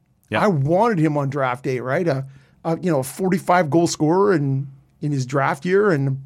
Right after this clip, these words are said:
Speaker 1: Yeah.
Speaker 2: so now I'm quite,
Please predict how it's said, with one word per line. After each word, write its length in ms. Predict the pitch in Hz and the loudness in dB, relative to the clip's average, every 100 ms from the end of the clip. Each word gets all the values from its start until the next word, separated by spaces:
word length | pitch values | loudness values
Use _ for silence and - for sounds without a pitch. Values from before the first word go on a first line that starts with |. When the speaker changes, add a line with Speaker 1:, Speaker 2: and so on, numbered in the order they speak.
| - _ _ _ _ | -16 _ _ _ _
Speaker 1:
Yeah. 220 | 85 82 85 _ _ _ - | -6 -6 -6 _ _ _ -12
Speaker 2:
so 460 | - 214 190 151 | 0 4 6 4
now 200 | 165 156 | 0 0
I'm 100 | 147 190 | 0 2
quite, 220 | 175 | 4